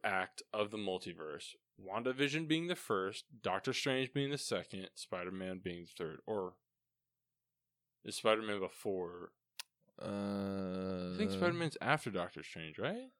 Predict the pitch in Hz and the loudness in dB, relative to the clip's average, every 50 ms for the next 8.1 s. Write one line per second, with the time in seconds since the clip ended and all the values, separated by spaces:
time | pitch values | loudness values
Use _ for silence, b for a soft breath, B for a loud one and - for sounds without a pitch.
0 | _ _ b b b b b b b b b b b b b b 120 127 135 127 | _ _ b b b b b b b b b b b b b b 10 12 12 12
1 | 117 110 113 110 110 110 107 104 - - - 113 110 107 98 - 101 - 104 95 | 12 12 12 12 12 12 12 12 10 10 10 10 10 10 8 6 6 6 6 8
2 | - - 104 98 101 101 - 104 101 107 101 101 101 - - - 101 101 98 104 | 8 10 10 10 10 10 8 8 6 6 6 4 4 4 4 4 6 6 6 6
3 | 101 104 101 101 - 113 107 101 101 95 - 107 - - 107 101 101 104 107 120 | 6 4 4 4 6 8 8 8 6 4 2 -2 0 4 6 6 6 6 6 4
4 | 120 - - 120 127 123 127 123 117 113 113 117 117 120 - 127 117 - - - | 4 6 8 10 10 10 10 8 10 10 10 10 10 8 6 4 2 2 0 -2
5 | - 113 113 117 - - 120 110 85 - 143 120 139 123 139 143 - 147 - - | 2 4 4 4 4 2 0 0 0 -2 6 10 12 12 12 12 8 4 2 6
6 | 151 139 135 135 127 127 113 - - 113 107 110 110 113 110 110 107 92 87 101 | 6 8 8 8 6 4 4 6 10 10 10 10 10 8 6 6 4 4 4 6
7 | 104 107 104 101 95 - - 113 107 92 - - 110 104 107 - - 113 107 107 | 6 6 6 4 0 2 4 4 4 4 6 6 6 6 6 4 0 2 4 4
8 | 107 107 | 4 4